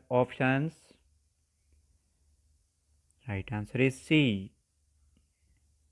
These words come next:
Next, who founded All India Council of Naturopathy? So here right answer, check options. Right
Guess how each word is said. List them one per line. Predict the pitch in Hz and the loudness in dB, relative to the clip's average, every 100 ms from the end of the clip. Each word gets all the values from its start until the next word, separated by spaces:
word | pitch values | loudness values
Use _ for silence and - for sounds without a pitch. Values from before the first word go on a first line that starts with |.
| _ _ | _ _
Next, | - 107 113 143 156 - - - - - - - _ _ _ _ _ | -8 -2 2 2 2 -6 -20 -20 -20 -20 -20 -20 _ _ _ _ _
who | 180 208 | 8 10
founded | 202 151 143 143 151 143 - _ | 8 6 6 6 6 4 -2 _
All | 151 151 165 156 | 4 8 8 8
India | 143 139 143 139 135 | 4 6 6 6 4
Council | 135 135 - 139 | 0 0 0 2
of | 135 - | 2 2
Naturopathy? | 143 143 147 143 143 139 143 113 101 - _ _ _ _ _ _ _ _ - | -2 0 0 2 2 2 -2 -2 -4 -10 _ _ _ _ _ _ _ _ -6
So | 120 | -2
here | 117 117 | 4 6
right | 117 117 113 | 8 6 4
answer, | 117 117 - 123 143 180 - _ - | -2 -2 -2 0 0 -2 -8 _ -4
check | 120 - | -2 0
options. | 117 110 - 123 151 185 - _ _ _ _ _ _ | 0 0 -2 0 0 -4 -6 _ _ _ _ _ _
Right | - 104 | -8 -6